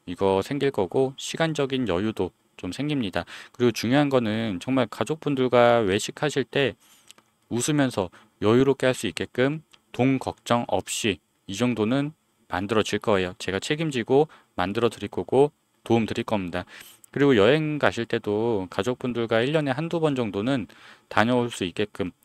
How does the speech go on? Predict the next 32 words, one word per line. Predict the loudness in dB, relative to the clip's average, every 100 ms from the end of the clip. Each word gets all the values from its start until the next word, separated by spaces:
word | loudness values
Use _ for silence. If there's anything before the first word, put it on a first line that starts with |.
| -8
어떻게 | -6 -2 -4 -2 -2 -2 -8 _ _
편안하게, | -4 0 2 2 0 -4 -10 _ _ -8
네, | -4 -2
이렇게 | -4 -2 0 0 0
좀 | -4
제가 | -4 -2 0
만들어 | -2 -2 -4
드릴 | -4
수 | -6 -6
있도록 | -4 0 2 0 -10 -20 -6
대응해 | -2 0 0 -4
드릴 | -4 -4
거고 | -4 0 2 0 -4 -18 -12 -2
이 | 2
모든 | 2 2 2
걸 | 2
제가 | 0 -2
무료로 | -2 0 2 2 0 _ _ -6
이제 | -4
해 | -2
드릴 | -2 -4
거예요. | 0 0 0 0 -2 -4 -8 -20 -16 -6
그래서 | -2 -2
무료인 | 0 2 2 2
만큼 | -2 -4 -2 -2 -4 -12
구독, | -10 -4 0 2 0 -4 _ _ _ -12
좋아요 | -2 2 2 0 0 -2 -4 _ -8
이렇게 | -6 -2
한 | -2
번씩만 | -2 -2 -4 -4
꾹 | -2 -2
눌러주시고요. | 0 0 0 -2 -2 0 0